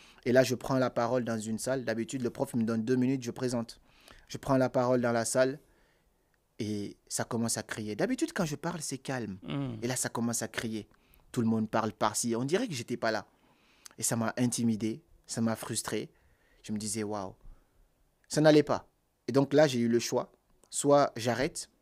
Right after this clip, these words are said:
Speaker 1: je me casse d'ici, je me dis, « Bon, c'est pas grave, je m'en vais. » Pourtant, c'était une très belle opportunité.
Speaker 2: Oui, c'est
Speaker 1: Quand il y a
Speaker 2: ça.
Speaker 1: beaucoup de gens dans la
Speaker 2: Ah
Speaker 1: salle,
Speaker 2: oui, c'est un
Speaker 1: moi, plus il y a
Speaker 2: marché.
Speaker 1: du monde,
Speaker 2: Bah
Speaker 1: normalement,
Speaker 2: oui.
Speaker 1: plus j'aime.
Speaker 2: Bah oui.
Speaker 1: Et donc, cette pression-là et tout ça, j'ai réfléchi en deux temps dans ma tête. Je me dis, « Si je m'en vais,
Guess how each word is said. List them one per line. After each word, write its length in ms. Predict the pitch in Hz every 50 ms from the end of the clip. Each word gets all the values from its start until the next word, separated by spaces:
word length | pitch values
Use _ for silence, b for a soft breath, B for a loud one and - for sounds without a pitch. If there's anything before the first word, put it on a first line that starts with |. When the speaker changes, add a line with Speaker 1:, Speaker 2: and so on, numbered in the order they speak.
| _ _ _
Speaker 1:
je 120 | - 123
me 100 | 113 113
casse 260 | 110 - - 131 123 110
d'ici, 280 | 110 107 - - 120
je 100 | 120 117
me 80 | 107 110
dis, « 120 | 101 107 104
Bon, 140 | 107 101 92
c'est 100 | - -
pas 140 | - 107 104
grave, 220 | 110 117 117 110
je 100 | 104 107
m'en 140 | 104 104 104
vais. » 160 | 110 156 - b b b b b b
Pourtant, 220 | _ 123 - 131 127
c'était 200 | - - - 120
une 100 | 113 113
très 160 | - - 131
belle 140 | 127 123 123
opportunité. 560 | 120 117 120 113 - - 113 113 - - 107
Speaker 2:
Oui, 100 | 110 - b b b b b b -
c'est 160 | - - -
Speaker 1:
Quand 60 | - 120
il 40 | 120
y 20 | 117
a 40 |
Speaker 2:
ça. 20 | 110
Speaker 1:
beaucoup 280 | 110 127 143 135 160
de 80 | 139 131
gens 140 | 120 135 131
dans 100 | 117 113
la 80 | 110 110
Speaker 2:
Ah 40 | 110
Speaker 1:
salle, 280 | - 160 180 165 120 123
Speaker 2:
oui, 100 | 127 120
c'est 100 | - 117
un 40 | 123
Speaker 1:
moi, 200 | 135 160 165 -
plus 200 | - 208 226 -
il 40 | 185
y 20 |
a 40 | 143
Speaker 2:
marché. 60 | 131
Speaker 1:
du 80 | 127 123
monde, 180 | 143 185 196
Speaker 2:
Bah 100 | 156 139
Speaker 1:
normalement, 300 | 139 135 147 147 175 202
Speaker 2:
oui. 60 | 196
Speaker 1:
plus 120 | 135 180 190
j'aime. 220 | 170 185 180 147 117
Speaker 2:
Bah 300 | - 127 117 113 123 143
oui. 120 | 151 135 117 - B B B B B B B B B B B
Speaker 1:
Et 60 | -
donc, 240 | 143 175 202 190 -
cette 260 | - - 226 220 -
pression-là 720 | - - 190 185 170 - - 180 170 160 156 156 170 180 165
et 60 | 143
tout 100 | - 139
ça, 280 | - - 156 156 208 - _ _ _ _ _ _ _ _ _ _ _ _ _ _ _ _ _ _
j'ai 160 | - - 180
réfléchi 420 | 175 202 208 - 208 196 - 247 214
en 100 | 170 151
deux 180 | 151 185 196
temps 160 | 190 214 196
dans 120 | 175 160 147
ma 140 | 143 131 -
tête. 140 | - 180 160
Je 80 | 143
me 80 | 135 131
dis, « 240 | 123 135 165 - 240 -
Si 200 | - - 240 233
je 80 | 165 156
m'en 220 | 131 123 113 110
vais, 240 | 101 113 139 -